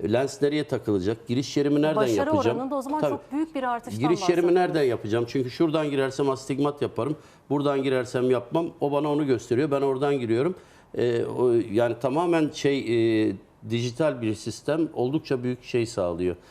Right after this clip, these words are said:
Speaker 1: Elli dört yaşındaki hasta yak-,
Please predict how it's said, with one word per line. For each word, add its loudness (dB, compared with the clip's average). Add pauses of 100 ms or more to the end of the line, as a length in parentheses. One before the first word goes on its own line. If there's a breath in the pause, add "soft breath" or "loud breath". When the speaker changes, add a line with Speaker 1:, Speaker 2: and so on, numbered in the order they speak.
(360 loud breath)
Speaker 1:
Elli -2
dört -2
yaşındaki -2
hasta 0
yak-, 0